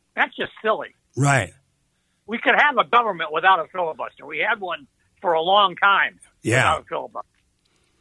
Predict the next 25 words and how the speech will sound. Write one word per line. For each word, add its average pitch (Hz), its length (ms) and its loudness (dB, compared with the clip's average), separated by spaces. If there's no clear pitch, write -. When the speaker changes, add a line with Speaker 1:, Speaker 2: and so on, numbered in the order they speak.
Speaker 2:
Yeah, 147 320 0
and, 123 400 -2
and 123 200 0
that 131 200 0
filibuster 139 640 -2
<laughs> - 100 -20
is - 200 -2
actually - 400 -2
what's 180 160 -4
kinda 196 280 -2
destroying 202 680 -4
the 127 80 -2
government 92 500 -4
right 92 260 -4
now. 85 360 -8
Speaker 1:
Right 285 220 2
now, 294 240 4
it's, - 160 -4
it's 170 200 -6
paralyzing 185 600 2
it 202 140 -10
for 208 160 -20
sure. 262 300 0
Speaker 2:
Yeah. 113 300 0
Hmm. 165 240 0